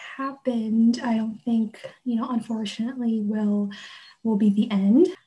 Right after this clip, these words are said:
Personally, being a woman and being a person of color, uh, I, I think I have to be more cautious than I was before. And, um, that means, you know, always wearing a mask and,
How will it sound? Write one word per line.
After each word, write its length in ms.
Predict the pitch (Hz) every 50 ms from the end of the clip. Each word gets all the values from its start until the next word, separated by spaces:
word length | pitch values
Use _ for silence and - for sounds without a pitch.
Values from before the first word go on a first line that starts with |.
| _ _ _ _ _ _ _ -
Personally, 460 | - 277 262 262 - 277 262 262 247
being 440 | 247 240 240 233 233 233 226 220 254
a 100 | 269 220
woman 560 | 208 262 294 320 330 320 320 320 320 311 294
and 140 | 262 226 220
being 360 | 233 233 226 220 220 220 208
a 40 | 208
person 300 | 233 226 202 - 226 208
of 120 | 202 202
color, 840 | - - - 240 240 240 240 240 233 233 226 226 226 226 226 220 226 _ - - - - _ -
uh, 680 | 226 220 214 208 214 208 208 202 202 208 208 214 220 233 _ _ _ _ _ _ -
I, 280 | 240 233 226 226 247 254
I 200 | 247 247 254 254
think 200 | 247 - 247 247
I 80 | 254 254
have 220 | 233 233 233 220 -
to 60 | 247
be 140 | 233 226 214
more 240 | 214 214 214 214 202
cautious 840 | 202 - - - 226 214 208 202 - - - 262 262 269 269 - -
than 200 | - 240 226 226
I 120 | 226 214
was 320 | 214 214 214 214 214 208 -
before. 800 | - 226 196 - - 220 202 190 185 185 202 214 262 330 330 - - - - - - - - _ -
And, 460 | 254 233 220 220 220 214 214 208 214
um, 600 | 214 214 214 208 208 202 202 202 202 208 208 - -
that 200 | 220 220 294 262
means, 420 | 233 220 220 220 214 214 202 -
you 100 | 240 220
know, 140 | 208 208 208 226
always 380 | 220 214 220 220 208 202 -
wearing 300 | 220 214 214 208 208 208
a 60 | 208
mask 580 | 214 240 269 277 277 269 269 277 262 - - -
and, 360 | 220 214 214 208 208 202 202